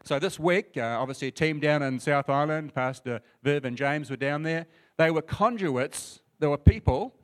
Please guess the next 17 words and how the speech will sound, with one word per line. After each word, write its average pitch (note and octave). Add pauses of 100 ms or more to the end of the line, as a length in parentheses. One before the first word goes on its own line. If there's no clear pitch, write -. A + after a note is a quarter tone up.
(960)
conveying D#3+
something C#3+ (960)
to -
other C3+
people. A2+ (320)
They D3
were E3+
the D#3
channel D#3+
where C3
God D3
was D3 (200)
doing C#3
something B2+
in A#2
and A2+
through. C#3